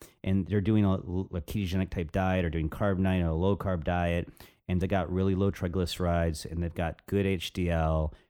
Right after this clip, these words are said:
and all their inflammatory markers are normal, and the only thing that's abnormal is, uh, cholest-, L D L cholesterol. Um, I, I don't necessarily say, "Okay, you're fine," but I think I, maybe I sleep a little easier.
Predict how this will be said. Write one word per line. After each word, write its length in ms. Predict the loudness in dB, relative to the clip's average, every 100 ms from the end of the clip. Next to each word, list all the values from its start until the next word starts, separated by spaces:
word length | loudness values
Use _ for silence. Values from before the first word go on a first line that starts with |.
| _ -2
and 180 | -2 0
all 160 | 0
their 140 | 2 2
inflammatory 520 | 0 0 0 0 0
markers 340 | 0 0 -2
are 80 | -2
normal, 420 | 2 2 2 2
and 100 | 2
the 80 | 0
only 260 | 0 0 2
thing 140 | 2
that's 140 | -2 -2
abnormal 720 | -2 -2 0 0 2 0 -2
is, 320 | -2 -2 -2
uh, 180 | -2 -4
cholest-, 520 | -6 -4 0 0 -2 -2
L 120 | 0
D 100 | 2
L 100 | 0
cholesterol. 720 | 0 0 -2 -2 0 0 -2 -6 -20 _
Um, 240 | -4 -2 -4 -4
I, 160 | -6 0
I 120 | 2
don't 200 | 2 2
necessarily 560 | 0 0 2 4 4
say, 260 | 2 0 0
"Okay, 280 | 0 0 2
you're 140 | 0
fine," 640 | 0 2 4 4 4 2 0 -6 _ _
but 440 | -6 0 2 2 0
I 160 | -4 -2
think 200 | 0 2
I, 40 |
maybe 220 | 2 2
I 60 | 0
sleep 400 | -4 -2 0 2
a 40 |
little 200 | 0 0
easier. 540 | 0 0 0 0 -2